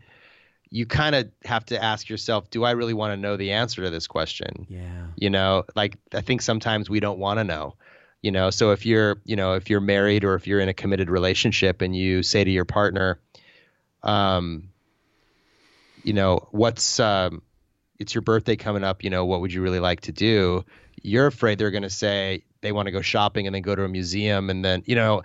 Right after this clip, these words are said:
Speaker 1: and eat this and go to dinner at this place where you don't like the food. You know what I mean? So just to pick a trivial example, like, sometimes I think we don't ask questions because we don't wanna know.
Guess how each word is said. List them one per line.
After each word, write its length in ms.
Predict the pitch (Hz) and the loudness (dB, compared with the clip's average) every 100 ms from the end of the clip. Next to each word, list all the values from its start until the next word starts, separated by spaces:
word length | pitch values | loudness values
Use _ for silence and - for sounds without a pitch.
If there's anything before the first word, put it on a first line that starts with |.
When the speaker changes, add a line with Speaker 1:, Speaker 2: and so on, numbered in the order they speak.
| - - - | -8 -14 -4
Speaker 1:
and 160 | 110 | -2
eat 180 | 110 117 | 0 0
this 220 | 113 - | 0 -2
and 160 | 110 113 | -2 2
go 160 | 113 113 | 2 2
to 100 | 104 | 2
dinner 240 | 110 107 | 2 2
at 100 | 101 | 2
this 160 | 101 - | 0 -4
place 360 | - 107 98 | -2 0 0
where 120 | 110 98 | 0 0
you 180 | 95 | 2
don't 140 | 104 92 | 0 0
like 220 | 98 95 | -2 -2
the 60 | 90 | -4
food. 320 | - 131 - | 0 2 4
You 60 | |
know 80 | 156 | 4
what 60 | 160 | 4
I 40 | |
mean? 160 | 170 170 | 4 4
So 240 | - 165 - - - _ | 4 2 0 -12 -20 _
just 200 | - 214 | -4 -2
to 60 | 170 | -2
pick 180 | 143 | -4
a 40 | 127 | -4
trivial 380 | - 147 120 101 | -4 -2 -2 -6
example, 400 | 92 95 104 107 | -10 -10 -8 -6
like, 260 | 113 - _ - | -8 -10 _ -6
sometimes 420 | 165 170 185 151 | -4 0 0 0
I 60 | |
think 220 | 135 135 - | 0 -2 -4
we 100 | 113 | -6
don't 260 | 117 110 101 | -4 -4 -2
ask 280 | 110 135 - | -2 -2 -4
questions 360 | 107 95 98 | -4 -6 -10
because 240 | 110 107 98 | -8 -6 0
we 100 | 113 | 0
don't 140 | 107 | 2
wanna 200 | 98 90 | 0 -2
know. 380 | 87 90 85 | -4 -4 -2